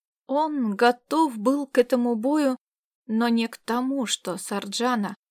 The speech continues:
шла туда вместе с ним. Когда Амиар рассказал лидерам кланов о том, что собирается сделать,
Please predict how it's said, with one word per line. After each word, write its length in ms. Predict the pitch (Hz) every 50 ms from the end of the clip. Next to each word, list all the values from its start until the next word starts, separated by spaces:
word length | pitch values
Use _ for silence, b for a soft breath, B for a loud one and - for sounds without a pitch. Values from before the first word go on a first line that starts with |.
| _ _ _
шла 320 | - - - 247 247 254
туда 320 | 247 - 208 190 190 190 190
вместе 400 | 190 208 202 202 - - - 214
с 100 | - -
ним. 240 | 202 202 190 185 180 - _ _ _ _ _ _ _ _
Когда 360 | - 233 233 233 233 285 320 320 -
Амиар 440 | - 247 233 233 247 262 277 277 262
рассказал 680 | 240 214 220 220 - - 262 247 240 262 269 262 247
лидерам 500 | 226 220 247 240 233 214 214 208 208 208
кланов 460 | 202 - 240 254 262 254 214 196 -
о 80 | 220 214
том, 320 | 208 - 254 254 247 214 - _ _ _ _ _
что 260 | - - - - 294 269
собирается 720 | - - 202 202 226 226 233 214 202 196 - - 214 208
сделать, 520 | 214 208 220 302 330 302 226 185 185 -